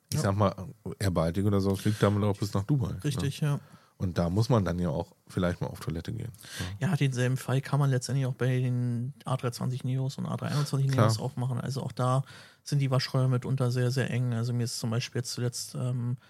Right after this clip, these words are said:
Speaker 2: im A drei einundzwanzig Neo aufgefallen von der Swiss, da haben die auch nochmal, was ja super nett ist, einen Waschraum in der Mitte der Kabine noch
Speaker 1: Mhm.
Speaker 2: gesetzt. Der war halt unfassbar eng. Also das war
Speaker 1: Mhm.
Speaker 2: vielleicht von der Breite her wirklich so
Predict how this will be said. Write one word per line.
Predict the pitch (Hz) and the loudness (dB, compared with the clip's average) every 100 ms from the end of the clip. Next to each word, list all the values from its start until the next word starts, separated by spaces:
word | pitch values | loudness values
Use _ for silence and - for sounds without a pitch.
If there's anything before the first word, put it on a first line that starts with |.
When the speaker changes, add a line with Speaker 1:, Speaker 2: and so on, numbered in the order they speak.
| _ - | _ -6
Speaker 2:
im | 117 | -4
A | 120 | -2
drei | 120 | 0
einundzwanzig | 156 151 139 139 | 0 0 -2 -2
Neo | 139 139 | 0 0
aufgefallen | 139 - - 131 139 | -2 -6 -6 -4 -2
von | 131 | -4
der | |
Swiss, | 120 - 135 | -4 -6 -4
da | 120 | -2
haben | 127 | -2
die | 127 | -2
auch | 123 | -2
nochmal, | 127 113 156 175 - | -2 -2 -4 -8 -8
was | 151 - | -4 -2
ja | 127 | -2
super | 151 139 | 0 0
nett | 135 139 | 0 0
ist, | 139 - | -2 -2
einen | 135 | -2
Waschraum | 135 135 123 117 | -2 -2 -4 -2
in | |
der | 131 | -2
Mitte | 151 147 | -2 0
der | 139 | 0
Kabine | 151 147 143 135 - | 0 0 0 0 0
noch | 139 | 2
Speaker 1:
Mhm. | 113 | 6
Speaker 2:
gesetzt. | 110 135 123 - - - - - - - 135 | 6 4 2 -6 -16 -20 -20 -20 -20 -6 -2
Der | 127 | 0
war | 123 | 0
halt | 127 | 0
unfassbar | 131 127 131 - - | -2 -4 -6 -6 -6
eng. | - | -6
Also | - - | -6 -8
das | - - | -10 -4
war | 113 113 | -2 0
Speaker 1:
Mhm. | 110 - _ _ _ _ _ - - | -2 -8 _ _ _ _ _ -20 -12
Speaker 2:
vielleicht | - 135 - | -2 -2 0
von | 143 | 0
der | 135 | 0
Breite | 131 123 131 | 2 2 2
her | 127 135 131 | 2 2 2
wirklich | 127 131 - | -2 -6 -4
so | 131 127 131 | -2 0 -2